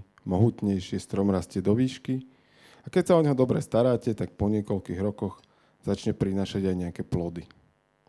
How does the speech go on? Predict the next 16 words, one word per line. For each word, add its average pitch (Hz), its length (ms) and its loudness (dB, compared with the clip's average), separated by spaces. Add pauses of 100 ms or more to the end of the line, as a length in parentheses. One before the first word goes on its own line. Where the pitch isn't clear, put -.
(360)
No - 80 -8
korene 131 480 2 (480)
mu 98 80 0
stále 101 320 2
zostávajú. 82 640 -4 (520)
Má 82 120 -8
stále 92 320 -2
tie - 160 -4
isté. 131 480 -2 (1200)
A 107 80 -8
čím 101 240 4
je - 80 -4
starší, 104 480 -4 (240)
tým 98 160 -2
sú - 100 -10
pevnejšie. 82 640 -6